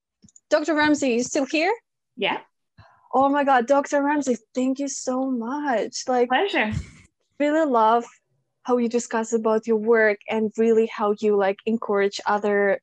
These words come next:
Speaker 1: s-, new student to get involved, like, to get in touch with, like, upper year student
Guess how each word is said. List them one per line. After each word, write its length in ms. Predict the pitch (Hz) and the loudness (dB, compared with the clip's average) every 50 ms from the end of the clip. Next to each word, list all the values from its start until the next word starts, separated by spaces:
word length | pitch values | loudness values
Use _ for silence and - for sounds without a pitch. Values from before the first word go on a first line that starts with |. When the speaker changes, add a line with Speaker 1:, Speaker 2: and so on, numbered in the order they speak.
| _ - | _ -18
Speaker 1:
s-, 160 | - - - - | -18 -14 -6 -2
new 240 | 226 240 233 233 | 2 2 4 2
student 580 | 233 - - - 220 214 214 220 220 226 226 - | 2 0 -4 -4 -2 2 2 4 2 2 -2 -6
to 140 | - - 214 | -6 -6 -4
get 240 | 202 220 220 220 214 | 0 2 2 2 2
involved, 400 | 208 214 208 208 202 202 202 - | 2 2 2 2 2 0 0 -2
like, 160 | 214 196 202 _ _ _ - | -6 -6 -6 _ _ _ -14
to 60 | 214 | -6
get 180 | 208 233 226 226 | -4 -4 -2 -2
in 140 | 214 220 | -4 -6
touch 300 | 226 - 226 208 208 - | -6 -6 -6 -6 -6 -8
with, 140 | - 214 - | -10 -10 -8
like, 120 | 214 202 - - | -8 -8 -4 -4
upper 240 | 226 247 - - 247 | -4 -4 -2 -4 -6
year 260 | 233 226 220 220 233 | -2 -2 -2 -2 -2
student 560 | - - - 214 208 208 202 202 196 202 | -4 -8 -8 -6 -4 -4 -4 -6 -8 -10